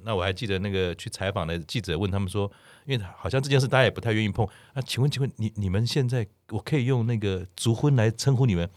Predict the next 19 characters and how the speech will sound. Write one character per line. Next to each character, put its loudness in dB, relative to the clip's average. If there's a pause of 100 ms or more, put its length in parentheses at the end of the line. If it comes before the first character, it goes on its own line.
(200)
那 -8
太 6
太 8
说 4 (200)
，“当 0
然 4
可 0
以 0
啊。” 2 (420)
我 4
很 6
满 6
意 4
现 2
在 4
的 4
状 2
态 2
啊， 4